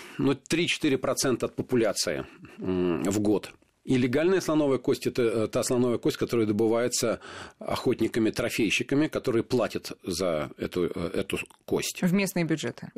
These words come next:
Speaker 1: Они платят, э, в том числе и в местные бюджеты, да. Они платят, э, э, это идёт, э, бюджет страны, это идёт,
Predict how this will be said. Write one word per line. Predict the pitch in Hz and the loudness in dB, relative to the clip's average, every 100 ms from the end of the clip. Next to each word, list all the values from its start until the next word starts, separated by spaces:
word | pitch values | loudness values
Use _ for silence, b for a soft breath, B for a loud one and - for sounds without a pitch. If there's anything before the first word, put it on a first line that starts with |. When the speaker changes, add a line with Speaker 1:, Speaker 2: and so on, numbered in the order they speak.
| 233 - - | -12 -10 -2
Speaker 1:
Они | 120 123 | 0 2
платят, | 160 135 135 - | 2 0 0 -4
э, | - 120 107 | -2 0 0
в | 98 | 0
том | 147 139 | 0 0
числе | - 110 | 0 0
и | |
в | 92 | 2
местные | 101 - 87 | 2 0 -4
бюджеты, | 82 95 92 69 85 | -2 -2 -4 -4 -2
да. | 87 | 0
Они | 104 | 0
платят, | 113 120 98 95 - | 0 -2 -2 -4 -4
э, | 92 92 85 B B B B - | -4 -4 -6 B B B B -8
э, | - 87 98 | -6 -2 -2
это | - 95 | -2 0
идёт, | 92 87 | 0 -2
э, | 98 87 90 | -2 -2 -2
бюджет | 98 101 117 101 | -2 -2 -2 -2
страны, | - 131 175 170 | -2 2 2 2
это | - 107 | 0 0
идёт, | 107 98 | 0 -2